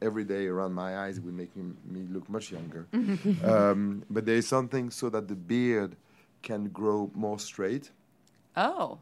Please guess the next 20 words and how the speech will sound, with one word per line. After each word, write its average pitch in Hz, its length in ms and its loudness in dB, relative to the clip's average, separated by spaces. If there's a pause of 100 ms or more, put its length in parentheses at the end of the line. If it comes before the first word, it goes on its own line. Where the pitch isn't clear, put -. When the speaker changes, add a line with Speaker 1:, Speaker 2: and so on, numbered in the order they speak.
Speaker 2:
Oh, 208 60 -14
wow. 165 200 -12
This - 80 -4
Speaker 1:
Yes, 95 300 -2
Speaker 2:
is - 100 -10
Speaker 1:
so 113 80 0
it's 101 180 0
Speaker 2:
advanced. - 60 -10
Speaker 1:
really 123 180 2
become, 107 500 -2
like, 95 220 -6
a, 95 80 -4 (240)
a 98 60 -4
men's 95 520 -4
product. 113 320 -4 (300)
So - 160 0
it's, - 340 0 (520)
I 135 80 4
use 143 280 4
these, 113 380 2